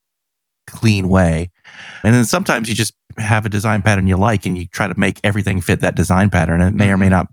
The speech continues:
Speaker 1: be the best. And then sometimes, particularly you have a team where everyone has different opinions on how the design pattern is supposed to be implemented, you get into these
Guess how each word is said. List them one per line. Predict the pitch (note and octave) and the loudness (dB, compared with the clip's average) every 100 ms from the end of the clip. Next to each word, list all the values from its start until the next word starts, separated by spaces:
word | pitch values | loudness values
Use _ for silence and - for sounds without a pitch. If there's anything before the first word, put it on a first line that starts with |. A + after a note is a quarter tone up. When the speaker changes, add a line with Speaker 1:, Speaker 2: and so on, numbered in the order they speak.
| _ | _
Speaker 1:
be | A2+ | -4
the | G2+ | -2
best. | E2+ D#2+ - - _ _ - - - - | 0 -2 -4 -14 _ _ -20 -20 -12 -2
And | G#2+ | 2
then | G#2+ | 2
sometimes, | - B2+ A#2 G#2+ F#2+ - _ _ _ - | 0 0 0 -2 -4 -12 _ _ _ -16
particularly | - - - A2+ | -14 -6 0 2
you | G2+ | 2
have | F2+ | -2
a | |
team | - B2+ G#2+ F#2+ | -2 0 2 2
where | F#2 | 0
everyone | F#2+ G2+ G2+ F#2+ - | 0 0 2 0 0
has | G#2 F2+ | -2 -2
different | D#2 G#2 F2 | -2 -2 -2
opinions | E2+ A2+ G#2 F#2 F2+ | -2 0 2 4 4
on | F2 F2 - - | 2 0 -4 -12
how | - G2+ | -6 -4
the | F#2+ F2+ | -4 -2
design | G2 F2 F#2 F#2+ | -2 0 0 2
pattern | G#2 F#2 F2+ | 0 -2 -4
is | |
supposed | - F#2 | -4 -6
to | - | -4
be | - | -4
implemented, | G2+ F2+ F2+ E2+ E2+ _ _ _ _ | 0 2 2 0 -4 _ _ _ _
you | G2+ | -6
get | G2+ | -2
into | G2+ G2 G#2+ F#2 | 0 0 0 0
these | F#2 F2+ E2+ | 0 -2 -8